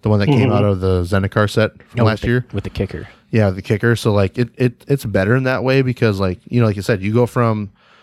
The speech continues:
Speaker 1: even if you ran this as a main board card, as, like, two of, just for, like, "Oh, I got problems to deal with artifacts and enchantments to worry about." Well, like, maybe I don't. It's a four mana removal spell
Speaker 3: That
Speaker 1: at instant
Speaker 3: exiles.
Speaker 1: speeds. And it,
Speaker 3: Ex-
Speaker 1: yeah, exile. So it means it breaks away,
Speaker 3: The
Speaker 1: especially, like, Parhelion.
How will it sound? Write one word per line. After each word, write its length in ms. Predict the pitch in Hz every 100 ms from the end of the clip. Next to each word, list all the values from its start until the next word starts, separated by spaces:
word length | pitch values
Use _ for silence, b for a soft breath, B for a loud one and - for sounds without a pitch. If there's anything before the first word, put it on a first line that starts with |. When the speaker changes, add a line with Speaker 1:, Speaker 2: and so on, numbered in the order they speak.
| b b -
Speaker 1:
even 200 | 135 156
if 80 |
you 140 | 147 120
ran 220 | 107 120
this 160 | 120 -
as 100 | 101
a 80 | 87
main 240 | 85 95
board 220 | 101 113
card, 240 | - 117 117
as, 100 | 98
like, 160 | 92
two 220 | - 107
of, 160 | 117 131
just 200 | 104 -
for, 140 | 101
like, 220 | 92 92 -
"Oh, 220 | 165 156
I 120 | 113
got 180 | 107 107
problems 300 | - 107 101
to 60 | 98
deal 80 | 101
with 120 | 95
artifacts 440 | 95 95 95 92
and 60 | 90
enchantments 380 | 117 147 107 -
to 80 |
worry 100 | 90
about." 240 | 90 90 - -
Well, 160 | 104
like, 300 | 98 92 - _ _
maybe 180 | 101 92
I 80 | 113
don't. 260 | 135 127 - _ _ _ _ -
It's 200 | 98 -
a 60 | 101
four 280 | - 104 117
mana 240 | 123 127
removal 320 | 117 123 117
spell 420 | - 92 87 90 - b
Speaker 3:
That 220 | 123 117 -
Speaker 1:
at 160 | 107 123
instant 220 | 117 113
Speaker 3:
exiles. 120 | 92
Speaker 1:
speeds. 420 | 92 92 87 - -
And 100 | 104
it, 60 |
Speaker 3:
Ex- 140 | 104 127
Speaker 1:
yeah, 140 | 117 -
exile. 400 | 107 104 95 127
So 160 | 117
it 40 | 107
means 260 | 110 104
it 160 | 101 92
breaks 320 | 101 117 -
away, 320 | 107 107 104 92 b b b b b b
Speaker 3:
The 60 | 110
Speaker 1:
especially, 480 | 95 117 - 123 104
like, 300 | 98 92 -
Parhelion. 640 | 113 101 123 110 95 95